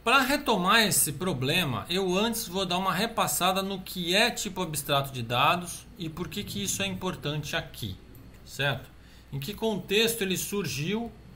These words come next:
e por que que ele é importante aqui, tá? Então, é...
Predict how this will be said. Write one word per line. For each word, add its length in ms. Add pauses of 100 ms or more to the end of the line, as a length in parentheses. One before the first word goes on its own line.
(380)
e 80
por 180
que 160
que 140
ele 100
é 40
importante 600
aqui, 360 (340)
tá? 260 (1080)
Então, 520 (220)
é... 1600